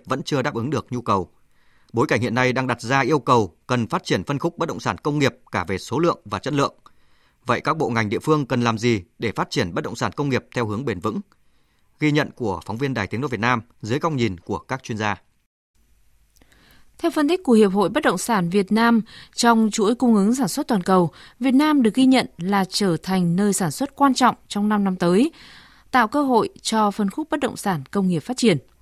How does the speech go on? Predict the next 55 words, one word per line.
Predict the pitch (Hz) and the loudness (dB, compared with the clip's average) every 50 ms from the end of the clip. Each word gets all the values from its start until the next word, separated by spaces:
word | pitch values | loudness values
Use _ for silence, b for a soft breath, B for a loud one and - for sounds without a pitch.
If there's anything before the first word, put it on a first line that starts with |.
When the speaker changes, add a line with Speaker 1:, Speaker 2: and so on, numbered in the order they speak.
| _ B B B B B B B | _ B B B B B B B
Speaker 2:
Lĩnh | - 302 320 | 0 0 2
vực | 330 277 226 | 2 2 0
thương | 311 311 302 | 0 0 2
mại | 294 247 202 | 2 2 2
điện | 208 220 - - | 2 -2 -2 2
tử | - 226 208 175 | 2 4 4 4
của | - - 180 | 2 2 2
nước | 196 254 311 - | 2 2 2 2
ta | - 262 233 220 202 - _ | 0 0 0 0 -2 -4 _
đang | - - 180 202 190 190 | -8 -4 -2 -2 -2 -2
tăng | - 202 190 185 | -2 -2 -2 0
mạnh. | 190 185 156 - b b b b b b b - | 0 0 -2 -2 b b b b b b b -2
Các | 320 339 | -2 0
doanh | 320 320 302 | 0 2 4
nghiệp | 277 240 190 - 196 | 4 4 2 2 0
logistics | 220 247 254 233 262 320 320 - - 330 349 370 370 _ _ | 2 2 2 2 0 -2 -2 -2 -2 -2 -2 -2 -4 _ _
nhanh | 208 214 220 220 208 | 0 2 2 2 2
chóng | - 208 180 175 214 302 320 | 2 0 2 2 2 0 0
đầu | - 220 190 | 0 0 2
tư | - 247 | 2 0
hạ | 233 220 - | 0 0 0
tầng | - 202 190 180 165 147 B B B B B | 0 0 2 2 0 0 B B B B B
để | - 220 180 | 2 4 4
chiếm | 156 - - 208 214 233 | 4 2 2 2 2 2
giữ | 240 254 226 262 330 | 2 0 -2 -2 -2
miếng | 320 277 240 233 233 | 0 2 2 2 2
bánh | 214 214 226 | 2 2 2
lớn | 233 226 202 208 226 302 339 | 4 4 4 4 2 2 0
trong | - - 226 202 | -2 -2 -2 0
tương | 190 202 196 | 0 0 2
lai. | 190 196 196 185 - - _ _ _ B B B B B B B | 2 2 2 0 -2 -4 _ _ _ B B B B B B B
Đây | 196 214 208 | 4 4 4
chính | - - 190 185 214 262 330 | 4 4 2 2 4 4 4
là | 311 196 | 2 0
cơ | - 226 | 0 0
hội | 220 208 214 185 - - | 0 2 2 2 2 0
cho | - - | -4 -6
các | 240 - 339 | -4 -2 0
nhà | 330 269 190 | 0 0 2
đầu | 180 180 165 | 2 0 -2
tư | 165 - 240 240 | 0 0 2 2
nước | 240 269 339 320 | 2 2 2 2
ngoài | 254 220 208 190 170 b b b b b | 2 2 2 2 0 b b b b b
muốn | 202 208 226 269 339 | 2 2 4 2 2
đầu | 320 233 202 | 2 0 0
tư | - - 277 277 269 240 - | 0 -2 0 0 -2 -2 -2
vào | - 202 190 170 156 151 - - | 0 0 2 2 0 -2 -6 -6
bất | 240 277 | -6 -4
động | 277 220 - | -4 -6 -8
sản | - - 220 196 170 135 | -8 -6 -4 -4 -4 -4
công | - - 208 202 | -2 0 2 2
nghiệp | 196 185 156 - | 2 2 0 -4
tại | - 117 | -6 -4
Việt | 160 160 151 | -4 -2 0
Nam. | 180 190 202 | 2 2 2